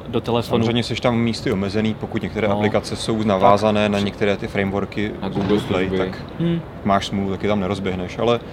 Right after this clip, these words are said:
Speaker 2: já možná bych se obecně zamyslel nad tím, zda tedy ty, tyto Nokia X, X L a X Plus se tuším jmenují, zda mají vůbec smysl.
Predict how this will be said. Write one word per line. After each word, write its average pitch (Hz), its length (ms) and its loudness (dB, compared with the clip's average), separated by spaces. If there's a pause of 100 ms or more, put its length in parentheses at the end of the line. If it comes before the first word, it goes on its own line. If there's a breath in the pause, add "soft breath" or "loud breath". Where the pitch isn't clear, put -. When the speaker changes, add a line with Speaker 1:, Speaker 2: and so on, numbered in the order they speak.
(220 loud breath)
Speaker 2:
já 104 160 10
možná 139 340 4
bych 151 140 0
se 175 160 0
obecně 139 340 0
zamyslel 127 360 0
nad 113 160 0
tím, 127 220 -4
zda 113 200 0
tedy 113 180 -2
ty, 120 220 0 (220)
tyto 117 200 -2
Nokia 113 360 2
X, - 380 -6
X - 200 -10
L 104 240 0
a 98 60 0
X 101 200 -4
Plus - 220 -6
se 110 60 -10
tuším 104 280 -8
jmenují, 110 300 -2 (480 loud breath)
zda 107 180 0
mají 117 200 2
vůbec 113 300 2
smysl. 98 420 -2